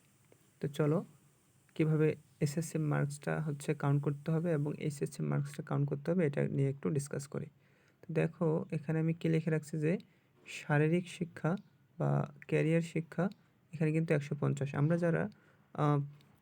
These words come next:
এসএসসি পরীক্ষা দিয়েছি বা দেওয়া হয়ে গেছে তাদের কিন্তু,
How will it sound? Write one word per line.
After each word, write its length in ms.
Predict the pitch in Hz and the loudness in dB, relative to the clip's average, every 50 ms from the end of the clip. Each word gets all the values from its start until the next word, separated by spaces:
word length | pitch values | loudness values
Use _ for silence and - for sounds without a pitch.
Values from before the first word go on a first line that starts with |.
| _ _ _ _ _ - - - _ _ _ - - - - | _ _ _ _ _ -20 -20 -20 _ _ _ -20 -12 -4 2
এসএসসি 640 | 175 156 143 - 170 165 170 - - 165 160 160 - - - _ _ _ _ _ _ - | 2 2 2 2 -2 -4 -4 -4 -2 -2 -2 -2 -4 -8 -16 _ _ _ _ _ _ 0
পরীক্ষা 340 | 156 151 160 160 - - 151 | 2 2 0 0 -4 -4 0
দিয়েছি 420 | 143 156 156 156 143 - - 143 | 0 2 0 0 -2 -2 -4 -2
বা 340 | 151 135 139 139 143 143 - - _ - | 0 0 0 0 0 -2 -2 -6 _ -2
দেওয়া 220 | 147 143 143 151 156 | 2 4 4 4 4
হয়ে 180 | 156 160 156 | 4 4 4
গেছে 180 | 151 160 160 165 | 2 0 -2 0
তাদের 300 | - 147 143 143 151 147 | 2 2 4 4 2 2
কিন্তু, 400 | - 160 156 156 - 185 196 | 0 0 -2 0 2 2 0